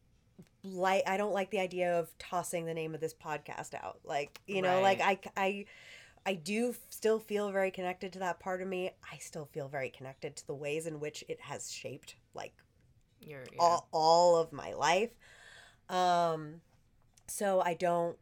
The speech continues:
Speaker 1: I don't wanna get rid of it, but that doesn't mean that, like, for other people that they shouldn't want that. But, um, but yeah, just for me personally, um, I li-, I like 'em both.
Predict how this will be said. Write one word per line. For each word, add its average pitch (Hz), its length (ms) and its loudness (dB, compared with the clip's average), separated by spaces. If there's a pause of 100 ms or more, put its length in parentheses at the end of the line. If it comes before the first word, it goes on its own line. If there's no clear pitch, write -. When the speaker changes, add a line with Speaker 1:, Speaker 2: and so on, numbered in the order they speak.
Speaker 1:
I 170 120 -8
don't 175 140 -6
wanna 160 160 -8
get - 180 -8
rid 214 120 -4
of 208 80 -4
it, 131 160 -8
but - 120 -18
that 269 180 -4
doesn't 175 260 -8
mean 160 280 -6
that, 147 240 -6 (720)
like, 143 160 -12
for - 140 -10
other 160 180 -4
people 139 360 -12
that 147 180 -14
they 135 360 -8 (320)
shouldn't 180 360 -8
want 127 280 -12
that. 123 280 -10 (340)
But, 151 280 -6
um, 139 520 -8 (400)
but 269 80 2
yeah, 294 120 -2
just - 200 -10
for 175 120 -6
me 170 160 -6
personally, 151 640 -10 (880)
um, 160 300 -4 (100)
I 170 60 -8
li-, 151 220 -12
I 160 120 -10 (120)
like - 200 -14
'em 170 120 -8
both. 175 240 -8